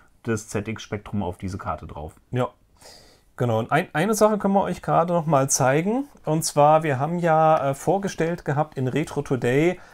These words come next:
Speaker 2: The Curse of Trasmos
Speaker 1: Das war ein
Speaker 2: für
Speaker 1: witziges
Speaker 2: den
Speaker 1: Spiel.
Speaker 2: Z X Spektrum. Und, äh, das Praktische ist ja, hier,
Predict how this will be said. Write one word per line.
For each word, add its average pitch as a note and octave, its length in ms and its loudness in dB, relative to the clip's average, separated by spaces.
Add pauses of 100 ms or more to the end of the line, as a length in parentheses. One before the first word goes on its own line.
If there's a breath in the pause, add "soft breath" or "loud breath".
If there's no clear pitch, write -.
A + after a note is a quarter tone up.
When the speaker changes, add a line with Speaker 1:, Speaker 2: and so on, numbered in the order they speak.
Speaker 2:
The C3 140 0
Curse G3 440 4
of D#3+ 200 2
Trasmos G3+ 640 2
Speaker 1:
Das - 220 0
war A2 100 -2
ein B2 40 0
Speaker 2:
für D#3+ 160 8
Speaker 1:
witziges F3 80 4
Speaker 2:
den D3 200 2
Speaker 1:
Spiel. F#2 300 -8 (100)
Speaker 2:
Z - 300 2
X - 160 -6
Spektrum. G#3 640 2 (440 loud breath)
Und, G3 340 4
äh, E3 200 4
das D#3+ 180 4
Praktische E3+ 540 -2
ist - 260 -2
ja, G3+ 340 4
hier, E3+ 240 0